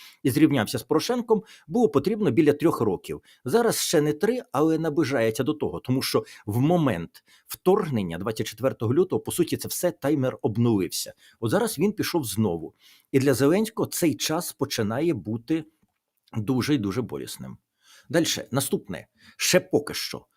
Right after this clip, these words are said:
можна використовувати фактор недоскасованого воєнного стану. Для виборів вони, напевно, його скасують. Я думаю, що вони побояться проводити вибори в, в, при дії воєнного стану. Це вже буде занадто пряме порушення, і це, ну, це погано закінчиться для них.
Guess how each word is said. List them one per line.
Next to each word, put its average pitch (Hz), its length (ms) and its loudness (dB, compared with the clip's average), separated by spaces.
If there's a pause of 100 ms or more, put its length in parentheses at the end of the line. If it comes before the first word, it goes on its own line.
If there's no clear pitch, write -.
(160)
можна 123 340 2
використовувати 135 840 -2 (200)
фактор - 540 0 (260)
недоскасованого 135 1040 2
воєнного 107 400 0
стану. 76 440 -6 (280)
Для 123 140 6
виборів 202 420 6
вони, 139 200 2
напевно, 147 380 0
його 117 140 -2
скасують. 92 540 -4
Я 156 60 6
думаю, 175 180 4
що 143 140 -4
вони 143 120 2
побояться 127 540 0
проводити 110 480 -2
вибори 165 400 2 (340)
в, 104 60 -2
в, 104 100 -4
при 120 220 2
дії 135 260 2
воєнного 107 480 0
стану. 73 440 -6
Це 170 120 2
вже 143 160 0
буде 117 220 0
занадто 104 520 0
пряме 92 400 -4
порушення, 117 480 0
і 101 100 -4
це, 101 440 -2
ну, 180 220 -6
це 156 200 2
погано 73 380 0
закінчиться - 540 -12
для 76 120 -10
них. - 220 -16